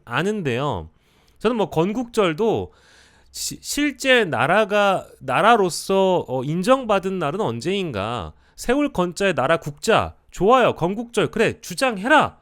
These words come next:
존중할게. 근데 있잖아요. 헌법에 나와 있는 상해 임시정부를 부정하면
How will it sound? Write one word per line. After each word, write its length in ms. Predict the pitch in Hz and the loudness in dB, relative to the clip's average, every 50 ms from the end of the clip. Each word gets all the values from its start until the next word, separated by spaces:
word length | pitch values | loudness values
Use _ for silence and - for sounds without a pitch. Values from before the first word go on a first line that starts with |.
| _ | _
존중할게. 920 | - - 208 233 240 233 254 226 226 262 269 269 - 240 160 95 - - _ _ _ - | -8 -6 -4 -4 -4 -4 -2 0 0 0 0 0 0 0 0 0 -2 -8 _ _ _ -8
근데 320 | - 214 240 277 294 285 | -4 -2 0 2 2 2
있잖아요. 520 | 220 170 - - 190 170 165 180 214 247 - - - - - - - | 2 2 0 -2 0 0 0 -2 -4 -6 -10 -18 -20 -20 -20 -8 0
헌법에 460 | - 262 302 294 - - 311 302 311 | 2 2 2 2 4 2 4 4 4
나와 340 | 269 214 175 170 185 196 196 | 2 2 2 2 2 2 0
있는 160 | 196 185 185 | 0 -2 -4
상해 320 | 175 - - 233 254 277 277 | -4 -2 -2 -2 -2 0 0
임시정부를 600 | 220 170 175 - - - 202 190 185 180 175 160 | 0 -2 -2 -4 -6 -6 -6 -6 -4 -6 -8 -8
부정하면 760 | - 143 139 - 185 170 151 131 147 208 226 190 117 85 76 | -6 -6 -4 -2 -2 -2 -2 -2 0 0 0 0 -2 -4 -10